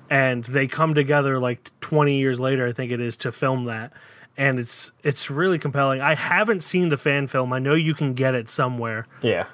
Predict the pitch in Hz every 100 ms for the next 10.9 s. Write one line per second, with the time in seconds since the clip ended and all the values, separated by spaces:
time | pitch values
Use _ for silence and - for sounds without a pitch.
0 | - 123 117 110 110 - _ _ - 123
1 | 127 143 147 156 160 147 143 147 135 143
2 | - 139 123 - 131 120 - 135 127 117
3 | 120 117 120 117 113 135 127 120 117 120
4 | 113 - 117 110 135 127 127 117 113 110
5 | - 123 117 117 113 113 107 - - -
6 | - 123 117 110 127 139 123 123 135 127
7 | 139 131 - - - 151 156 156 185 147
8 | 156 170 180 185 185 196 190 165 156 175
9 | 156 147 147 151 165 151 - 156 143 139
10 | 135 127 135 127 127 127 131 131